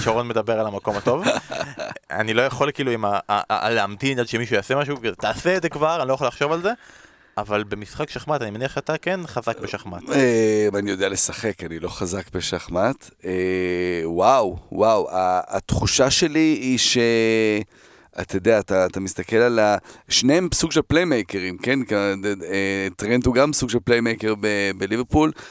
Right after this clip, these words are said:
Speaker 2: ה-, התחושה היא שהראייה, אה, כמה מהלכים קדימה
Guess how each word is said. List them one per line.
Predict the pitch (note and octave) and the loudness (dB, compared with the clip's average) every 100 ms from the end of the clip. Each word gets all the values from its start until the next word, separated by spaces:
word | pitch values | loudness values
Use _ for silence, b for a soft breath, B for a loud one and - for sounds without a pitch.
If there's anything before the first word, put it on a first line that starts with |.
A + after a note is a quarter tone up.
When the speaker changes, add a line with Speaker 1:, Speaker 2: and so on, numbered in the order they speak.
| B B | B B
Speaker 2:
ה-, | G#2+ G#2 G2 - | 2 4 2 0
התחושה | G#2 G#2+ B2 | -2 0 2
היא | C3 | 4
שהראייה, | - B2+ A2 G#2 A#2 B2 A2+ C#3 C#3+ A#2 - b b b | 4 2 2 -2 -4 0 4 6 6 2 -6 b b b
אה, | A2 A2 | -2 0
כמה | - C3+ | 2 4
מהלכים | C3+ A#2+ A2 - B2 | 4 4 2 0 -2
קדימה | - A2 G2+ C3+ B2 | 0 0 2 4 4